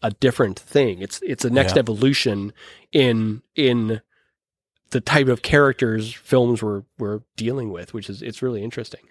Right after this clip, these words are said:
Speaker 1: You know, he, like we were saying, like, he might as well be an alien. I mean, he's, he's, he's from another world. His world just happens to be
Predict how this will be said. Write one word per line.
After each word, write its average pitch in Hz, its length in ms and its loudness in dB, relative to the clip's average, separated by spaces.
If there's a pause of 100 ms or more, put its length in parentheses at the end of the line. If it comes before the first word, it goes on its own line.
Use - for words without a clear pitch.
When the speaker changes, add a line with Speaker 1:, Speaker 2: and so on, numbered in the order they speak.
(300)
Speaker 1:
You 165 80 4
know, 127 60 2
he, 123 140 0 (240)
like 156 100 2
we 156 80 4
were 151 60 4
saying, 226 160 4
like, 143 120 0
he 190 80 4
might 233 200 4
as 147 80 -4
well 160 160 6
be 127 140 -2
an 95 60 -8
alien. 85 440 -12
I 127 80 -6
mean, 123 160 0
he's, 127 340 -2
he's, 131 380 -2 (260)
he's - 200 -2
from 202 220 0
another 135 400 2
world. 107 440 0
His 127 200 -4
world 127 200 -2
just 117 100 -6
happens 117 220 0
to - 40 -20
be 104 280 -6